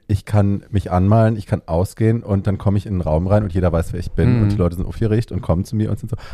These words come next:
Speaker 1: "Oh,
Speaker 2: Mhm.
Speaker 1: kannst du bist hier und es ist so toll, dass du da bist und kann ich einen Drink und willst du Kokain?" Hm? Ähm, also das allein war ja schon so ein Dopamin,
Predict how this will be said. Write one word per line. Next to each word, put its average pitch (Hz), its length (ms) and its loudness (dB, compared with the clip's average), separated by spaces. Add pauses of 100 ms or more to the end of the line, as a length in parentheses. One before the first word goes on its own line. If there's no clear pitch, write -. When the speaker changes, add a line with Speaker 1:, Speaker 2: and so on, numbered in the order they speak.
Speaker 1:
"Oh, - 120 -6
Speaker 2:
Mhm. 113 120 0
Speaker 1:
kannst 101 160 0
du 113 40 0
bist 131 160 -6
hier 113 140 -8
und 131 120 -8
es - 60 -20
ist - 120 -20
so - 80 -20
toll, - 160 -2
dass 127 120 -10
du - 60 -14
da 92 160 -6
bist 123 160 -4
und 127 60 -8
kann 110 100 0
ich - 100 -6
einen 104 80 -4
Drink 123 200 0
und 117 260 -4
willst 110 140 -4
du 107 40 -12
Kokain?" 104 380 -4 (380)
Hm? 156 140 -2 (420)
Ähm, 104 280 2 (100)
also 107 180 2
das 123 300 2
allein 92 320 2
war 90 100 2
ja 95 80 2
schon 117 180 -2
so 110 80 2
ein 110 60 -2
Dopamin, 120 680 0